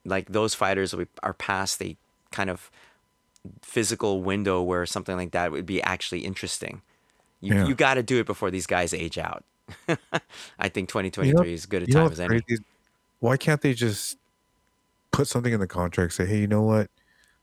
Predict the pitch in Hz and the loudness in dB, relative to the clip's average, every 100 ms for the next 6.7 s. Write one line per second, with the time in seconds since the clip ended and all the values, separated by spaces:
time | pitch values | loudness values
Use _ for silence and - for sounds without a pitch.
0 | - 135 - - 117 82 - 87 - - | -2 0 0 0 0 0 0 -2 -2 -8
1 | - _ _ _ _ 104 - 139 117 117 | -14 _ _ _ _ -2 2 2 4 4
2 | 113 113 104 92 - 92 90 92 90 87 | 4 6 6 4 4 2 4 4 4 2
3 | _ _ - _ _ 92 92 98 - - | _ _ -20 _ _ -4 2 0 0 -8
4 | - - 95 90 - - 123 120 123 113 | -8 -2 0 0 -4 -2 0 2 2 0
5 | 104 107 - - _ _ _ - 113 120 | -2 -8 -12 -18 _ _ _ 2 4 4
6 | - 127 - 175 110 104 101 | 2 2 2 4 4 6 0